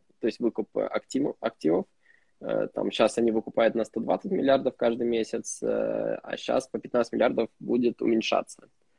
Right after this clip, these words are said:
И, по-моему, к лету или к концу лета, или к началу след-, э, следующей осени, э, выкуп,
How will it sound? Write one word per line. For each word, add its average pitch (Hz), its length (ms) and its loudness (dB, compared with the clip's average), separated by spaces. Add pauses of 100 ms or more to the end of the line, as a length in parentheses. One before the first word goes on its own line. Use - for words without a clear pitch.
(180)
И, 117 160 4
по-моему, 117 260 2
к - 120 -10
лету 135 360 4
или 113 160 2
к - 40 -6
концу 110 300 -2
лета, 131 300 0
или 110 260 2
к - 140 -12
началу 110 380 0
след-, - 340 -2
э, - 320 -6
следующей 117 420 -4
осени, 131 480 0 (360)
э, 107 280 2
выкуп, 127 460 2